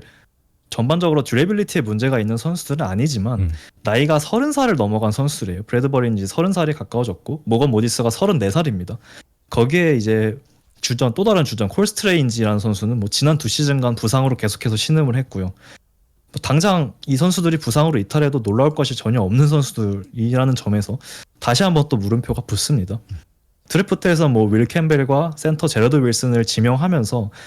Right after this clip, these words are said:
Speaker 1: 나름 뭔가 탤런트 업그레이드를 하긴 했지만 이 에프에이에서 데려온 선수들은 조금 아쉬움이 남습니다.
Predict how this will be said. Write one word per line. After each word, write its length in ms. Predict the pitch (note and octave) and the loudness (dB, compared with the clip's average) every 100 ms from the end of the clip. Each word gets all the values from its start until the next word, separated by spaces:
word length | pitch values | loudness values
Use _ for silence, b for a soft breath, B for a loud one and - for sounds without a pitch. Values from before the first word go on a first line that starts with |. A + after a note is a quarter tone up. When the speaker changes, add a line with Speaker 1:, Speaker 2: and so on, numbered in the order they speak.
| B _ - | B _ -2
Speaker 1:
나름 540 | A2 B2+ F#3+ G3 D#3+ | 2 4 4 4 2
뭔가 460 | B2+ C3+ C3+ B2 - | 0 2 2 2 -4
탤런트 360 | - G3 G3+ G3 | -4 -2 0 0
업그레이드를 460 | G#2+ C#3 C3+ C3 B2+ | 0 2 2 2 0
하긴 200 | F3 D#3 | 2 2
했지만 540 | D#3+ - A2 G#2+ F2+ B B - _ | 0 0 0 0 -4 B B -20 _
이 120 | C3 A2 | -4 -2
에프에이에서 580 | A2 - C4+ C4 A3 | -2 -2 2 4 4
데려온 600 | E3 A2 B2 B2 A#2 A2 G#2 | 2 2 4 4 4 2 0
선수들은 800 | D3+ D3+ D#3 C3+ A#2+ C3+ A2 G#2 B B B | 0 0 0 0 2 2 2 -2 B B B
조금 380 | - - F#3 D#3 | -8 2 4 4
아쉬움이 440 | C#3 A2+ A2+ E3 D#3 | 2 0 2 2 2
남습니다. 640 | G2 F#2+ - A#2 E2+ F#2 | 2 0 0 -2 -2 -10